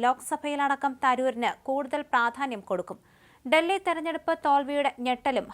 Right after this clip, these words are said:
ഹൈക്കമാൻഡിനെ ഈ നിലപാടിലെത്താൻ സ്വാധീനിച്ചു. ഡൽഹി ജൻപത്തിലെ സോണിയാഗാന്ധിയുടെ വസതിയിൽ അരമണിക്കൂറോളമാണ് വിഷയത്തിൽ രാഹുൽ ഗാന്ധിയും ശശി തരൂരും ചർച്ച നടത്തിയത്. എ ഐ സി സി ജനറൽ സെക്രട്ടറി കെ സി വേണുഗോപാൽ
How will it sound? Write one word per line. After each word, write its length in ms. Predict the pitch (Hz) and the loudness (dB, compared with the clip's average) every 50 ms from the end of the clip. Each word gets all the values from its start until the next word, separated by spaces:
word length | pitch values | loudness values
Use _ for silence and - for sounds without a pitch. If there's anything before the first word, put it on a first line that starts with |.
| - | -6
ഹൈക്കമാൻഡിനെ 760 | - 247 247 247 247 - 294 277 285 285 285 247 277 254 277 269 - - - 233 | -2 -2 -2 -2 -4 -6 -6 -2 0 0 -2 -2 -4 -4 -4 -4 -4 -6 -8 -8
ഈ 20 | 262 277 269 | -6 -6 -4
നിലപാടിലെത്താൻ 760 | 262 247 262 254 285 294 302 294 285 269 240 247 - 247 277 285 277 - | -4 -4 -4 -2 0 0 0 0 0 -2 -2 -2 -2 -4 -4 -4 -6 -6
സ്വാധീനിച്ചു. 580 | - 240 190 175 180 190 180 185 185 - - - _ _ _ _ _ _ _ - - _ _ _ _ - 254 240 | -4 0 0 0 -2 -2 -8 -10 -10 -12 -14 -16 _ _ _ _ _ _ _ -20 -20 _ _ _ _ -4 0 2
ഡൽഹി 300 | 302 311 339 349 392 392 370 - | 2 2 4 2 0 0 0 -2
ജൻപത്തിലെ 540 | 370 349 330 311 - 339 - 339 320 330 320 - - 269 - | -4 -4 -4 -4 -6 -6 -4 -4 -2 -2 -2 -2 -4 -6 -4
സോണിയാഗാന്ധിയുടെ 800 | 294 277 277 277 302 320 320 285 311 311 311 277 302 302 294 294 277 | -2 -2 -2 -2 -2 -2 -2 2 2 2 2 2 0 -2 -2 0 0
വസതിയിൽ 420 | 269 262 269 254 240 277 277 262 - - - 247 | 0 0 0 -4 -4 -4 -2 -4 -4 0 2 2
അരമണിക്കൂറോളമാണ് 1040 | 254 262 294 294 294 294 285 - - 294 285 285 285 285 269 262 262 247 240 220 196 220 | 4 4 2 -2 -4 -6 -6 -6 -4 -2 2 2 4 2 4 4 4 4 4 2 0 -2
വിഷയത്തിൽ 440 | 226 - 269 254 247 240 - 240 208 - - - _ _ - 240 247 269 | -6 -4 -2 -2 -2 0 -2 -4 -4 -4 -10 -20 _ _ -4 2 6 6
രാഹുൽ 340 | 269 277 277 - 320 320 302 | 6 6 6 2 -6 -6 -2
ഗാന്ധിയും 360 | 311 311 302 269 302 302 285 269 269 | -2 -2 -2 -2 -4 -4 -6 -6 -4
ശശി 300 | - 262 254 262 285 285 262 294 | -2 -2 -2 -2 -6 -8 -2 -2
തരൂരും 360 | 277 269 269 262 247 220 247 - - - - | 0 2 2 2 0 0 -4 -6 -12 -2 -2
ചർച്ച 240 | 240 226 226 - 269 269 | -2 -2 0 -2 0 0
നടത്തിയത്. 380 | 226 202 - 175 170 170 - - _ _ _ _ _ _ _ _ _ _ _ _ - 254 269 | 0 -2 -2 -8 -8 -8 -10 -12 _ _ _ _ _ _ _ _ _ _ _ _ 0 4 4
എ 20 | 302 320 339 | 6 6 4
ഐ 20 | 330 - | 2 0
സി 100 | 349 330 - | -4 -6 -4
സി 100 | 330 320 311 254 285 | -4 -6 -4 0 2
ജനറൽ 260 | 269 269 269 277 269 - | 2 4 2 0 0 -4
സെക്രട്ടറി 340 | 320 320 330 302 294 294 262 - | -4 -2 -2 -2 -2 -4 -2 0
കെ 100 | 285 277 269 - | -2 -2 -2 -2
സി 100 | 277 254 233 262 | -6 -4 -2 0
വേണുഗോപാൽ 600 | 254 254 247 247 226 254 247 220 269 269 320 | -2 0 -2 0 0 0 2 4 4 4 4